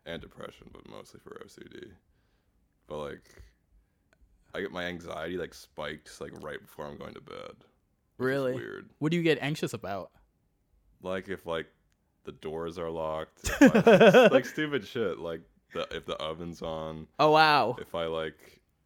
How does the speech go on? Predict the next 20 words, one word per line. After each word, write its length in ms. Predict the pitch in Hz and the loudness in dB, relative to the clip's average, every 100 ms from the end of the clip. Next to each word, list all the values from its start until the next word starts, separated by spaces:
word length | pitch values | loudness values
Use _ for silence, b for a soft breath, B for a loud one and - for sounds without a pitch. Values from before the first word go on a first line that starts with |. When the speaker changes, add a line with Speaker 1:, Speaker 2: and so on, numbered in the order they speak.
| _ _ _ _ _ - | _ _ _ _ _ -20
Speaker 1:
left 280 | - 78 - | -8 -8 -8
the 80 | 82 | -12
refrigerator 760 | 80 - 78 78 85 80 80 | -12 -12 -10 -10 -8 -6 -6
door 300 | 80 80 80 | -8 -6 -6
open. 560 | 80 80 87 80 80 80 _ - | -6 -8 -10 -14 -12 -16 _ -2
Speaker 2:
Oh, 120 | 151 170 | 4 8
wow. 160 | 165 | 8
So 140 | 143 156 | 6 0
it's 100 | 143 | 2
like 240 | 135 110 | -2 0
your 140 | 135 | 2
Speaker 1:
Like, 80 | 139 | 4
Speaker 2:
O 60 | 156 | 4
C 180 | 170 160 | 4 4
D 140 | 143 | 4
Speaker 1:
stupid 140 | 143 143 135 | 2 2 0
shit. 80 | 131 | -2
Speaker 2:
and 80 | 127 | -2
that, 140 | 113 | -2
yeah. 340 | 120 117 110 | 0 -2 -4